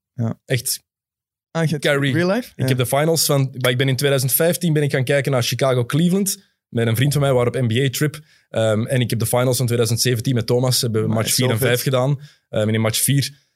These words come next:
Speaker 2: hebben de Cavs toen zesentachtig punten gescoord in de eerste
Speaker 1: Hmm.
Speaker 2: helft en Kyrie was toen
Speaker 1: Waanzin.
Speaker 2: puur
Speaker 1: Ja.
Speaker 2: esthetisch, hè?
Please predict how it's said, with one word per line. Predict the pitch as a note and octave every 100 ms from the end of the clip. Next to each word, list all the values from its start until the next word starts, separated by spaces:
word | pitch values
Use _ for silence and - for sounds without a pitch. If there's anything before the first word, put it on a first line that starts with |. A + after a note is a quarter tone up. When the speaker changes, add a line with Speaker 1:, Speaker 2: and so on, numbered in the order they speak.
| _ _ _
Speaker 2:
hebben | G#2+ G#2+
de | G#2+ -
Cavs | A#2+ A#2 -
toen | A#2 A2
zesentachtig | G2 B2 A#2 A#2 A#2
punten | C3 B2+
gescoord | B2 A#2+ A2+
in | G#2+
de |
eerste | G#2+ A#2
Speaker 1:
Hmm. | C3+
Speaker 2:
helft | B2+ A2+
en | G2
Kyrie | G#2+ G#2 A2+
was | G#2 -
toen | G#2+ G2+ G2 - -
Speaker 1:
Waanzin. | B2 B2 A#2 A2+ - - _ _ _ _
Speaker 2:
puur | - A#3
Speaker 1:
Ja. | G#3
Speaker 2:
esthetisch, | - F#3+ F3+
hè? | A#2